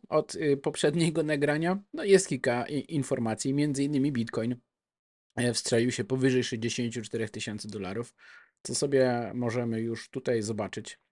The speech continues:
Sześćdziesiąt cztery tysiące trzysta dolarów, y, co jest, jak pamiętacie z poprzedniego filmiku, dosyć istotne dla funkcjonowania i bycia, y, na tym rynku, jeżeli chodzi o Bitcoina,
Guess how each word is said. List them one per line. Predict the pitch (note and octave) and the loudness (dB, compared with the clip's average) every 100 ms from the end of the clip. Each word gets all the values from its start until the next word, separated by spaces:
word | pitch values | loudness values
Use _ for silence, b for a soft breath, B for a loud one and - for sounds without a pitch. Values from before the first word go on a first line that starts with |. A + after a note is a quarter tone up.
| - | -8
Sześćdziesiąt | C3 G#2+ B2 G2+ | -4 -4 -4 -4
cztery | A#2 A2+ | -6 -6
tysiące | A2 A#2 A2 | -8 -8 -8
trzysta | G#2 A#2 - | -8 -10 -8
dolarów, | A2 G#2 G#2 A2+ - _ B B B B - | -6 -4 -4 -6 -8 _ B B B B -6
y, | A#2+ A#2 A#2 A2+ A2+ A2+ A2+ | 0 2 2 0 0 -4 -2
co | - E3 - | 2 2 2
jest, | C#3+ D#3+ - | 4 4 2
jak | A#2+ - | -6 -6
pamiętacie | - B2 B2+ C3 - A#2+ A#2 | 0 0 0 -2 -2 0 0
z | - - - | -4 -6 -6
poprzedniego | A2+ - A2+ A#2 A2+ | -6 -4 -4 -2 -4
filmiku, | G#2+ A2+ B2 D3 | -4 -4 -4 -4
dosyć | E3+ C3+ A#2+ | -2 -2 -2
istotne | A#2+ C#3 - A2+ | -4 -6 -6 -6
dla | A2+ A2+ A2+ G#2+ A2 | -4 0 0 0 -6
funkcjonowania | - B2 - A2+ A#2 B2+ A#2 A2+ | -8 -8 -6 -4 0 0 0 -2
i | B2+ A#2+ B2+ _ - | -4 -6 -6 _ -14
bycia, | G#2+ B2 B2 B2 A2+ A2+ _ - | -4 -2 0 0 -2 -2 _ -8
y, | A2 G#2+ G#2+ | -4 -4 -2
na | G#2+ A#2 | -2 -2
tym | B2 A#2 | 0 0
rynku, | G#2+ G#2+ D#3 G3 B B B | 0 0 -2 -2 B B B
jeżeli | B2+ B2 C3 | 0 2 0
chodzi | - B2 A#2+ - | 0 -4 -4 -4
o | A#2 | -4
Bitcoina, | A#2+ - C3 D3 D#3 D#3 | -4 -4 -4 -2 -4 -6